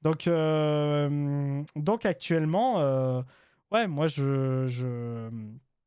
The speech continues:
je souhaite vraiment à tout le monde de, de, de, de faire très attention. Si vous voulez faire une carrière dans la recherche scientifique, sachez que vous serez mis en concurrence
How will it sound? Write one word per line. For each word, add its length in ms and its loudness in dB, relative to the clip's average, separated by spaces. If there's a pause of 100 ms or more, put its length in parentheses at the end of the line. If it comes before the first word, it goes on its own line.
(340)
je 200 2
souhaite 340 0
vraiment 400 2
à 60 2
tout 160 -2
le 40 2
monde 240 0
de, 680 -4 (420)
de, 180 -4
de, 240 -6
de 100 -6
faire 220 0
très 180 0
attention. 360 -2
Si 120 -12
vous 60 -8
voulez 140 0
faire 160 2
une 180 0
carrière 380 0
dans 80 0
la 40 2
recherche 280 -2
scientifique, 560 -8 (300)
sachez 400 2
que 80 -6
vous 100 2
serez 180 0
mis 200 0
en 100 2
concurrence 720 -2